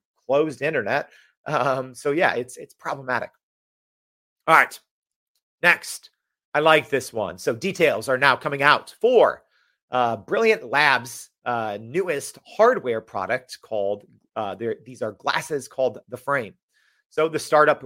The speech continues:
Brilliant Labs has launched a new pair of smart spectacles called Frame,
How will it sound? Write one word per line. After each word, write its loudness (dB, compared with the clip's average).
Brilliant -4
Labs 0
has -18
launched -10
a -20
new 2
pair 4
of -2
smart -6
spectacles -6
called -6
Frame, -14